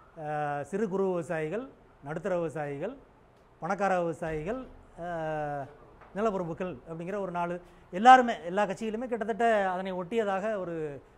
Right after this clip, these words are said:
பிரிவினை வச்சிருக்காங்க. இவங்க மூணா பிரிக்கிறாங்க. ஏழை விவசாயிகள் என்பவர்கள் தங்களுடைய உணவு தேவைக்கு போதுமான உற்பத்தியை செய்ய முடியாத அளவுக்கு குறைவான நிலம் கொண்டவர்கள். தங்களுடைய தேவைக்காகவே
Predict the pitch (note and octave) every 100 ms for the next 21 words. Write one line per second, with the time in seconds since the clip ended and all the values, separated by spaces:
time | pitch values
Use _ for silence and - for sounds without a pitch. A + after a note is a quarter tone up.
0 | - F#3 A3 F3+ D3 D3+ C#3+ D3+ G3+ F3
1 | A3 G3 F3 D#3+ D3 A2 - - - -
2 | - - - - - - - C3+ G#3+ B3
3 | A3+ A3 G#3+ G3+ A#3 G3+ F#3 F3 F#3 B3
4 | - - _ - - - - - E3+ A3+
5 | A3+ G#3 G3+ F#3+ E3+ D3 E3+ A#3+ A#3+ G#3
6 | G3 E3 E3 E3+ F3+ - - - - -
7 | - E3 G#3+ B3 A#3+ A#3 A#3 G#3 F#3 G#3
8 | F3 G3+ G3 F#3+ F3+ F#3+ F#3 F3+ F3+ F3
9 | E3+ F#3 A#3+ A#3+ G3 G3 F#3 G#3 E3+ E3
10 | D3 C3 A2 - - - - - - -
11 | - - - - D3+ F#3 A3 G#3 G3 F#3
12 | F3+ G#3 F#3+ F#3 E3+ F#3 A#3+